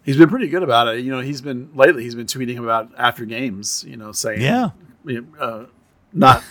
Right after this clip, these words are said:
Speaker 1: <laughs> personal mea culpas, but, you know, like the one time he did ha-, say, "I wasn't good enough," but there's other times he said, you know, "We're, we're not good enough. We need to get better." So
Speaker 2: I'm just
Speaker 1: I'm
Speaker 2: hoping that the, uh, Dutch Third Degree fan club decides to
Speaker 1: Hmm.
Speaker 2: make a, uh, Buzz Carrick Third Degree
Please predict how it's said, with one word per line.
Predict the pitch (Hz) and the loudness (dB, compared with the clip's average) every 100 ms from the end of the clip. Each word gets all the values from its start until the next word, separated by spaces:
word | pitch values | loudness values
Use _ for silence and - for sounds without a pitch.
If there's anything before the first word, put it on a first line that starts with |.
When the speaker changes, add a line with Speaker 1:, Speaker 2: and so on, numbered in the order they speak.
| - | -20
Speaker 1:
<laughs> | - - | -20 6
personal | 208 - 147 | 6 6 2
mea | 135 123 117 | 0 -2 -2
culpas, | 131 113 143 123 | -6 -6 -6 -8
but, | 117 113 | -4 -6
you | 127 | -6
know, | 117 127 | -10 0
like | 135 135 | 0 0
the | 127 131 | -2 -6
one | 135 131 | -6 -4
time | 131 | -4
he | 117 117 | -4 -4
did | 127 135 | -4 -4
ha-, | 120 - _ - | -8 -12 _ -18
say, | - 117 107 | -4 0 2
"I | 110 | 0
wasn't | 113 113 110 | -2 -8 -10
good | 113 | -12
enough," | 110 107 113 - | -12 -12 -14 -14
but | 107 107 - | -16 -16 -12
there's | 107 | -10
other | 127 110 | -10 -10
times | 104 104 | -14 -14
he | 107 | -12
said, | - 107 | -12 -12
you | 107 | -14
know, | 104 | -18
"We're, | 110 | -18
we're | 107 131 | -6 0
not | 120 107 | 0 -2
good | 113 | -8
enough. | 117 - | -12 -14
We | 110 | -16
need | 104 | -16
to | |
get | 101 | -16
better." | 104 104 98 | -14 -14 -16
So | - - 110 - | -20 -20 -8 0
Speaker 2:
I'm | 185 | 0
just | 233 254 131 | 0 -2 0
Speaker 1:
I'm | |
Speaker 2:
hoping | 175 156 147 | 0 -2 -4
that | 135 - | -6 -4
the, | 123 117 110 | -4 -2 -2
uh, | 104 98 | -2 -4
Dutch | 82 117 117 - - - - | -4 -4 -4 -8 -10 -12 -6
Third | 123 120 | -4 -2
Degree | 110 107 104 | -4 -6 -6
fan | 98 113 107 110 | -6 -6 -6 -6
club | 113 92 76 | -6 -6 -6
decides | 85 - 95 92 - | -10 -6 -6 -6 -8
to | - | 0
Speaker 1:
Hmm. | 113 | 0
Speaker 2:
make | 95 87 - | 0 -6 -12
a, | 92 90 87 85 85 | -8 -6 -6 -6 -6
uh, | 80 | -8
Buzz | 73 101 101 - | -8 -6 -6 -8
Carrick | - 131 127 87 - | -8 -4 -4 -6 -8
Third | 113 104 92 | -6 -6 -8
Degree | 82 110 117 107 82 | -10 -6 -4 -4 -6